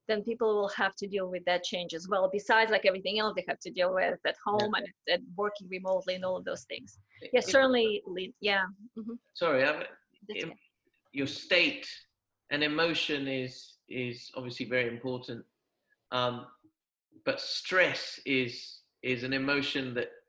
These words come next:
Speaker 2: right now a lot of people can't get over, particularly leaders. They're going through so many woes. I know you've touched on it. But then with that stress, how they go about communicating, um, some of these changes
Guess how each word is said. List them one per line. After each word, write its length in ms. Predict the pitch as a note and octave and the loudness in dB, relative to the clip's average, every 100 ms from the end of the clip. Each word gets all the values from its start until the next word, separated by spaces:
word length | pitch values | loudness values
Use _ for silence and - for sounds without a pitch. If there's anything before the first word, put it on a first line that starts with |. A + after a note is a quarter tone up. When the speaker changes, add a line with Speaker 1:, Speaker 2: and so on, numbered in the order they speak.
| _ | _
Speaker 2:
right 320 | B2+ D#3 B2+ | -2 0 0
now 280 | C3 C#3 B2 | 2 4 4
a 40 | |
lot 140 | B2+ C3 | 2 2
of 120 | B2+ | 0
people 300 | C#3+ C#3 B2 | -2 -2 -6
can't 300 | B2+ C#3 G#2+ | -2 -2 0
get 140 | B2+ B2+ | 0 2
over, 500 | D3 C3+ A2 A2+ - | 2 0 -2 -6 -8
particularly 880 | C3 - E3 D#3 C3+ B2+ B2 A#2+ - _ _ _ | -12 -8 -8 -4 -4 -2 -2 -2 -6 _ _ _
leaders. 580 | B2 E3 E3 B2 G2+ - | 0 0 2 0 -2 -6
They're 160 | A#2 C3 | -2 0
going 300 | D3+ D3+ C3+ | 0 0 -2
through 160 | C3+ | -6
so 300 | B2+ - C#3+ | -6 -4 -2
many 240 | C#3 C3 B2 | -2 -4 -2
woes. 360 | C#3 C3 A2+ | 0 0 0
I 60 | B2 | -4
know 120 | C#3 | -2
you've 240 | C#3 B2 | -4 -6
touched 300 | - D3+ - | -8 -8 -6
on 160 | C3 A2+ | -6 -6
it. 120 | A2+ - _ _ _ _ _ | -8 -12 _ _ _ _ _
But 160 | D3 D3 - | -8 -8 -2
then 320 | D3 D3+ D3+ - | 0 2 -2 -6
with 340 | C3+ F3+ F#3 C#3+ | 0 2 2 4
that 240 | E3 - | 2 2
stress, 580 | - - G3 F3+ B2+ - | -4 -2 2 2 2 -6
how 220 | D3+ E3 | -4 -2
they 160 | E3+ D#3 | 2 0
go 240 | C3 D#3 | 2 2
about 300 | D3+ C#3+ C3 - | 4 2 0 -2
communicating, 1200 | - C#3 D3 E3+ E3 D3+ - C3+ B2+ B2+ A#2+ A2+ A#2+ _ _ _ _ - | -6 -4 -4 -4 -4 -6 -2 -2 -2 -4 -4 -6 -16 _ _ _ _ -4
um, 580 | A#2+ A#2 A2+ A2 G#2+ - | -2 -2 -4 -8 -12 -14
some 220 | - D3 D3 | -10 -6 -2
of 80 | |
these 200 | C3+ C3 | 0 0
changes 720 | - D3+ D3 D3 C3 B2+ A#2+ | -2 0 0 0 0 -2 -2